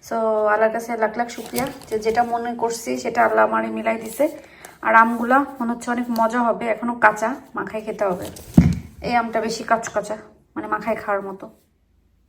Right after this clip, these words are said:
সারাদিন কাজ করার পরে রাত্রেবেলায় মনে হয়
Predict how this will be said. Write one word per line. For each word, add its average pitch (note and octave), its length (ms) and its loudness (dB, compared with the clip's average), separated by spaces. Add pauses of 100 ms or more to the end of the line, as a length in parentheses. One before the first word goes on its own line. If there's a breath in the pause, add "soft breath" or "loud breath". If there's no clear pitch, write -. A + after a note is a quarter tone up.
(140)
সারাদিন A#3+ 400 -2 (100)
কাজ A3+ 140 -4 (120)
করার A#3+ 300 -4
পরে A3 220 -4 (720)
রাত্রেবেলায় A3+ 600 -6
মনে A3 180 -4
হয় A3+ 140 -4